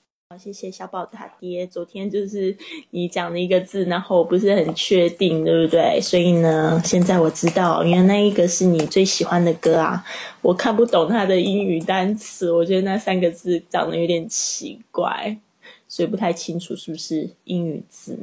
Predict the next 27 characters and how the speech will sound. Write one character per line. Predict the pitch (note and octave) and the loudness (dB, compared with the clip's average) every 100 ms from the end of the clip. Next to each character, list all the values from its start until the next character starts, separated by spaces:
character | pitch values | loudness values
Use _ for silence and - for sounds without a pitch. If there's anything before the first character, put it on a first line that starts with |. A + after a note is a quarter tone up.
| - | -16
呢？ | F#3 _ _ _ _ _ _ _ _ _ _ _ _ _ _ _ _ _ _ - - - - - - - - - - _ - - _ _ _ _ _ _ _ _ - - - - - _ _ _ C#4+ | -20 _ _ _ _ _ _ _ _ _ _ _ _ _ _ _ _ _ _ -12 -12 -8 -8 -8 -6 -6 -6 -12 -16 _ -8 -8 _ _ _ _ _ _ _ _ -20 -20 -20 -20 -20 _ _ _ -8
那 | D4+ | -4
个 | D4 | -2
时 | C4+ - | -4 -8
候 | B3+ D4+ C#4 | -6 -2 -2
呢， | A#3+ A3+ A3 A3 - | -2 -4 -4 -6 -6
呃， | A3 G#3 G3 F#3+ F#3+ - | -4 0 0 0 -4 -4
其 | B3 | -4
实 | A#3+ C#4 | 0 2
我 | B3+ | 4
也 | B3 G#3+ | 4 4
非 | G3 A#3 | 2 0
常 | B3 G#3+ G#3+ | 0 -2 2
有 | F#3+ | 2
幸 | F3+ - G#3+ | 4 2 2
的， | G3+ | 2
就 | F#3 G#3 | 2 0
是 | - G#3 | 4 4
我 | F#3+ | 4
二 | - G#3 | 4 4
零 | G3+ G3 | 4 4
零 | F#3 F#3+ | 4 4
五 | F3+ | 4
年 | E3+ E3+ | 4 4
的 | E3 E3+ | 4 2
时 | - - | 0 -6
候， | - F#3 F3+ E3+ | 0 2 4 2